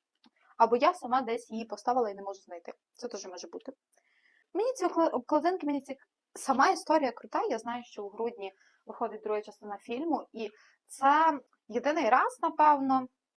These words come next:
коли я спершу побачила фільм, а потім прочитала книгу. Тому що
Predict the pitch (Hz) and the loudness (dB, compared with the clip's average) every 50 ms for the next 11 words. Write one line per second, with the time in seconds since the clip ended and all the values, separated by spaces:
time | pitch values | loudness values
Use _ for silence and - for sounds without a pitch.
0 | _ - 254 254 254 269 277 254 226 226 233 233 - - 254 233 233 - - - | _ 2 4 4 6 6 4 4 4 4 4 4 4 6 6 6 6 4 -4 -2
1 | - - 208 - - - - 175 180 - - 311 453 605 - - _ _ _ _ | 2 4 4 4 4 2 -2 -4 -2 -2 -2 -2 -2 -2 -2 -6 _ _ _ _
2 | _ - - - - - 339 339 359 254 240 226 - - - 247 233 226 226 226 | _ -6 0 0 2 2 2 2 0 -4 -4 -6 -6 0 4 6 6 6 6 2
3 | - 226 220 208 190 196 190 - - - 226 226 240 240 - - - 247 220 208 | -2 -6 -4 -4 -4 -6 -8 -14 -16 -10 -8 -8 -8 -8 -10 -8 -2 2 2 2
4 | 214 | 2